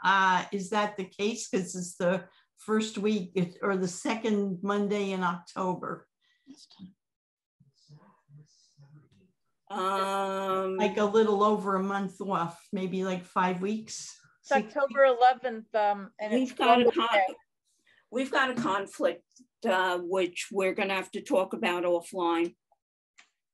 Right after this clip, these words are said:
Speaker 1: We have a conflict?
Speaker 2: Mm-hmm.
Speaker 1: Oh.
Speaker 2: Mm-hmm. We're gonna have to talk about it offline.
Speaker 1: All right.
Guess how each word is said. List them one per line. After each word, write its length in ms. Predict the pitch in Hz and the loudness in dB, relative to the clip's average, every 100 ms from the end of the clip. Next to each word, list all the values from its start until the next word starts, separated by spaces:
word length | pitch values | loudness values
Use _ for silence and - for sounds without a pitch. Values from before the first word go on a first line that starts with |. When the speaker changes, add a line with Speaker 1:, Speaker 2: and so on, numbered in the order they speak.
| _ _ _ _ _ | _ _ _ _ _
Speaker 1:
We 100 | 202 | 0
have 160 | 208 185 | 2 2
a 80 | 175 | 0
conflict? 800 | - 202 226 - 254 311 - - - _ | 0 0 2 -2 -4 -6 -6 -16 -20 _
Speaker 2:
Mm-hmm. 420 | - 294 359 415 359 _ _ _ _ - _ - _ _ - _ | 2 2 2 -2 -10 _ _ _ _ -20 _ -20 _ _ -20 _
Speaker 1:
Oh. 460 | 202 220 220 - - - _ _ _ _ _ - | 2 4 4 0 -6 -16 _ _ _ _ _ -2
Speaker 2:
Mm-hmm. 320 | 294 302 370 480 _ - _ _ _ _ _ _ _ _ _ _ _ _ _ - | -2 0 -2 -2 _ -20 _ _ _ _ _ _ _ _ _ _ _ _ _ -4
We're 120 | 247 | 0
gonna 180 | 302 302 | 4 4
have 180 | 277 - | 4 0
to 80 | - | -2
talk 260 | 392 - | 0 0
about 320 | 240 220 208 | 0 0 0
it 80 | 202 | 0
offline. 680 | 185 185 - 180 180 175 - - _ _ _ _ 202 | -2 -2 -4 -6 -2 -2 -4 -10 _ _ _ _ -8
Speaker 1:
All 140 | 226 233 | -4 0
right. 380 | 214 208 - | 0 0 -2